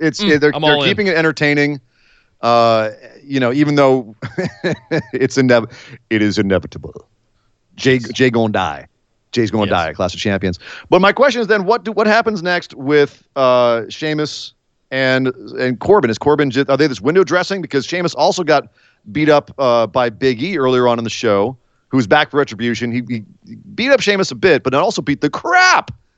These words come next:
Speaker 1: out of the security guard that sold him out and tried to sell out Sheamus on this show, telling Sheamus that, "Hey, your car's getting towed," and that lured him into Big E, which, on the one hand,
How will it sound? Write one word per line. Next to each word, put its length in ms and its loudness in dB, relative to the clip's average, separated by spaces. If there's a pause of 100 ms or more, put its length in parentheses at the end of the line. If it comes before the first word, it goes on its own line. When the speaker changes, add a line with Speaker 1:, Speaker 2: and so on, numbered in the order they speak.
(120)
Speaker 1:
out 80 0
of 60 -2
the 60 -8
security 360 -4
guard 220 2
that 60 -16
sold 320 -2
him 140 -2
out 260 0 (460)
and 120 -6
tried 180 2
to 60 -6
sell 200 0
out 120 0
Sheamus 280 -4
on 120 -4
this 120 0
show, 200 2
telling 280 0
Sheamus 360 -4
that, 120 -2
"Hey, 100 -2
your 140 -2
car's 320 2
getting 180 -6
towed," 280 4
and 100 -6
that 120 -4 (360)
lured 320 2
him 120 -2
into 120 -2
Big 280 2
E, 200 0 (300)
which, 300 2 (880)
on 140 -2
the 80 0
one 280 -2
hand, 500 -6